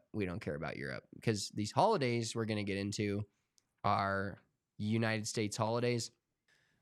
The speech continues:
We also wanna tell you about our friends over at Colorado Avid Golfer and the twenty twenty-four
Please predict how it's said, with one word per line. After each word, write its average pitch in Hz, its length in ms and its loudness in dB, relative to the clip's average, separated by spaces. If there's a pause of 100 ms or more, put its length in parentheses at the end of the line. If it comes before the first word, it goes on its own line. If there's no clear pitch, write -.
(160)
We 143 60 0
also 185 240 0
wanna 190 140 2
tell 151 200 0
you 147 140 2
about 127 240 0
our 117 160 2
friends 117 320 -2
over 110 260 0
at 95 240 -4
Colorado 143 460 0
Avid 120 360 -2
Golfer 110 420 0
and 101 200 -2
the 95 100 -6
twenty 151 300 -2
twenty-four 120 680 -2